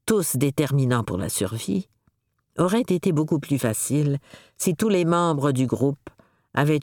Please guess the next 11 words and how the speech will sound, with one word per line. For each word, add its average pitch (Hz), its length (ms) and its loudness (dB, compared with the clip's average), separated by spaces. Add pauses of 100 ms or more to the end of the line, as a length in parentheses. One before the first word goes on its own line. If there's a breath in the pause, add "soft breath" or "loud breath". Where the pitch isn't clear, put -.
eu 156 100 2
la 127 140 2
même 143 480 2
main 123 320 0
dominante. 113 960 -4 (840)
Était-ce 175 400 -2
le 196 100 0
cas ? - 280 -4 (1080)
Début 208 320 2
de 123 100 0
réponse 117 720 -4